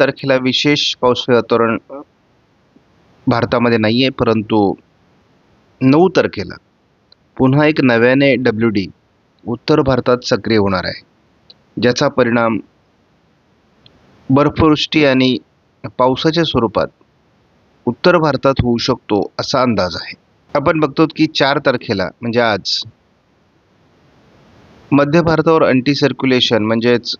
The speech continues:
उच्च दाबाची स्थिती आहे आणि त्यामुळे मध्य भारतावर पावसाळी परिस्थिती निर्माण होण्याची शक्यता नाही. मात्र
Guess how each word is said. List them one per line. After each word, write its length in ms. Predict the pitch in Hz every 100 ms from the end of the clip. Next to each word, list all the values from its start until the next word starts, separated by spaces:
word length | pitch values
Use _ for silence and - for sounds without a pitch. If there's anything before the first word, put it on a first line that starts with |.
| _
उच्च 240 | 131 127 151
दाबाची 480 | 131 120 120 123
स्थिती 360 | 113 117 95 98
आहे 200 | 85 87 - _ _ _ _ _ _ _
आणि 160 | - 139
त्यामुळे 340 | 156 151 156 156
मध्य 320 | 147 127 143
भारतावर 400 | 135 123 135 131
पावसाळी 380 | 120 113 - 120
परिस्थिती 400 | 117 113 - 123
निर्माण 320 | 117 113 113
होण्याची 340 | 110 107 104
शक्यता 460 | 107 110 - 107 110
नाही. 240 | 107 110 - _ _ _ _ _ _ _ _ _ _
मात्र 380 | 135 - 160